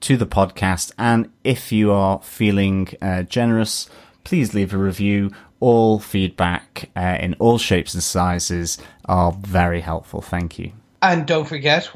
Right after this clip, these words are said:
Speaker 2: as we talked about that, those voicemails, why not tell us what your favourite moments have been in the last ninety-nine episodes?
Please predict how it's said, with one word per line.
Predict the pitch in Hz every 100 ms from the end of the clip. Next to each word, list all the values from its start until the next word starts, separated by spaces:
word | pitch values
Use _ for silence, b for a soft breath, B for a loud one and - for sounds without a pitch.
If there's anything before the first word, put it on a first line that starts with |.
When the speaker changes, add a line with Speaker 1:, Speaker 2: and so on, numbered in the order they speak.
| 127
Speaker 2:
as | 127 135
we | 135
talked | 127 147 143
about | 143 143
that, | 151 143
those | 151 147 -
voicemails, | 151 151 208 208 196
why | 247
not | 294 294
tell | - - 226 214
us | -
what | 180 -
your | 185
favourite | - - 185 190 190 185
moments | 147 151 160 165 147 143
have | 143 113
been | 143 147 127
in | 135 139
the | 139
last | 143 147 143 143
ninety-nine | 127 131 143 147 135 127 131 131 113
episodes? | 113 113 120 - 107 104 -